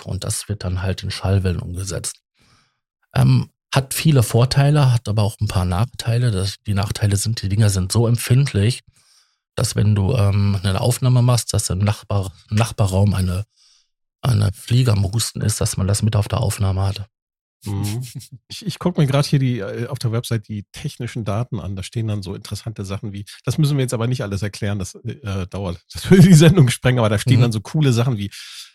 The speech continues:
Speaker 2: ich, äh, akustische Arbeitsweise, Druckgradientenempfänger, Kapsel, W M K eins, goldbeschichtet, Durchmesser zweiunddreißig Millimeter, Richtcharakteristik,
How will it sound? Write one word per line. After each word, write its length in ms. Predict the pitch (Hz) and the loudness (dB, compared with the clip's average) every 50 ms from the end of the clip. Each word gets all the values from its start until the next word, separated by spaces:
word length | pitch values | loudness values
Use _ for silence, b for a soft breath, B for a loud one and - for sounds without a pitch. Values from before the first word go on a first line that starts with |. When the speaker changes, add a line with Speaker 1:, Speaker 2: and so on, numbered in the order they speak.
| B B _ _ _ _ _ _ _ _ _ _ _ - | B B _ _ _ _ _ _ _ _ _ _ _ -12
Speaker 2:
ich, 160 | - - - - _ _ _ _ _ - | -10 -10 -10 -12 _ _ _ _ _ -8
äh, 420 | 110 107 98 92 87 85 85 90 90 B B B B B - _ - - - - _ | -4 -2 -2 0 0 -2 -2 -4 -6 B B B B B -20 _ -20 -20 -20 -14 _
akustische 600 | - - - - 170 - - - 143 - - 123 113 | -8 -4 0 0 0 0 0 -2 -4 -2 -2 -2 -2
Arbeitsweise, 680 | 123 120 113 101 92 - - 85 85 90 87 87 87 - - | -2 -2 -2 -2 -4 -6 -8 -8 -6 -6 -4 -6 -8 -8 -4
Druckgradientenempfänger, 1900 | - 127 101 139 170 - - - - - - 113 110 120 135 131 127 120 135 135 131 127 - 113 113 104 104 107 101 - - 104 92 87 87 90 - - B B B B B | -4 -2 -2 -2 -4 -4 -6 -12 -10 -6 -6 -4 -2 -2 -2 -2 0 0 0 -2 -2 -4 -6 -8 -8 -6 -6 -8 -6 -4 -4 -4 -4 -4 -10 -12 -12 -14 B B B B B
Kapsel, 640 | - - 139 - - - - 110 87 90 92 95 113 | -6 -6 -4 -4 -4 -2 -2 -2 -2 -2 -4 -2 0
W 160 | 147 180 - - | 2 2 2 0
M 200 | - 156 156 151 | 0 0 0 0
K 420 | - - - 160 147 147 143 143 - _ - | 0 0 2 2 2 2 0 -2 -4 _ -6
eins, 540 | 156 151 127 117 107 101 - - - - - | -4 -4 -4 -4 -6 -6 -8 -8 -8 -8 -6
goldbeschichtet, 1000 | - 165 151 - - 131 120 - 143 120 - - - 110 101 - - - - - - | -6 -6 -6 -6 -4 -6 -2 0 0 0 0 -2 -4 -4 -4 -6 -8 -14 -14 -8 -4
Durchmesser 560 | 156 160 160 - - 156 139 - 147 135 123 | -2 -2 -2 -2 -2 -4 -4 -2 -2 -4 -4
zweiunddreißig 640 | - - 123 127 139 135 123 127 131 117 127 113 127 | -4 -6 -4 -2 -2 -2 -2 -2 -2 -2 -2 -2 -2
Millimeter, 680 | 131 117 107 107 104 95 90 - - 80 101 107 123 | -4 -4 -4 -6 -6 -6 -8 -8 -8 -8 -8 -6 -4
Richtcharakteristik, 1160 | 151 160 - - - - - 135 123 113 - - - 127 107 110 110 - - - 110 92 - | -4 -4 -6 -6 -10 -6 -4 -2 -2 -2 -4 -4 -6 -4 -4 -2 -4 -4 -4 -6 -6 -8 -8